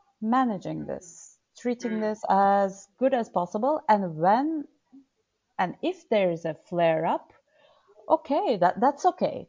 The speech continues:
Speaker 1: There are many people who live with, uh, chronic depression, and I will live with that too. It's fine.
Speaker 2: Mm.
Speaker 1: Like, uh, and I, uh, built a, a support system. And I do have a podcast episode about this also, like, how to,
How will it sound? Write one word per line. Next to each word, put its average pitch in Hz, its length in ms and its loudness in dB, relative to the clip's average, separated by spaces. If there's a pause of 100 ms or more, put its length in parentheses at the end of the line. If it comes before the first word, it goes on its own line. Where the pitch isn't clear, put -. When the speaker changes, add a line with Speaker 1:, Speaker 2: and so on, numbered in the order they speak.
(100)
Speaker 1:
There 185 160 0
are 196 40 2
many 247 300 2
people 202 400 -2
who 214 100 -2
live 180 300 -2
with, 151 220 -4 (120)
uh, 160 200 0
chronic 156 400 0
depression, 190 480 -6
and 202 160 -2
I 175 120 2
will 185 200 -2
live 233 180 -4
with 247 160 -8
that 269 240 -4
too. 160 260 -6 (400)
It's - 220 -4
fine. 156 300 0
Speaker 2:
Mm. 156 40 -10
Speaker 1:
Like, 160 180 -2 (200)
uh, 180 200 4
and 220 280 6
I, 202 440 4
uh, 180 340 2 (580)
built 220 340 4
a, 190 320 0
a 185 60 -4
support 190 640 0
system. - 600 -10 (640)
And 208 120 0
I 196 100 2
do 202 140 0
have 208 160 -4
a 185 60 -2
podcast 185 440 -6
episode 160 340 -10
about 165 340 -8
this 170 200 -8
also, 160 340 -6
like, 156 220 -4
how 175 240 0 (120)
to, 180 220 -4